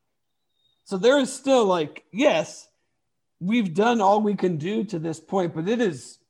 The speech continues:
still a statistical, you know,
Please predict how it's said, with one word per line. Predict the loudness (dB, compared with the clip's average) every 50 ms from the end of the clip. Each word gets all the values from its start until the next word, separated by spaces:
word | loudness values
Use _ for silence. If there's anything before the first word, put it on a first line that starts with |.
| _
still | _ -20 -10 -2 2 2 2 2 2 -2 -6 -12 -20 _ _ _ _ _ _ _ _ _ _ _ _ _ -6 -6
a | -6
statistical, | -6 -8 -12 -10 -6 -2 -2 -2 -2 -4 -6 -4 0 2 2 2 0 -2 -6 -12 _ _ _ _ _ _ _ _ _ _ _ _ _ _ -20 -20 -20 _ _ _ _ _ _ _ _
you | -4 -4 -2
know, | -2 -4 -6 -10 -12 -16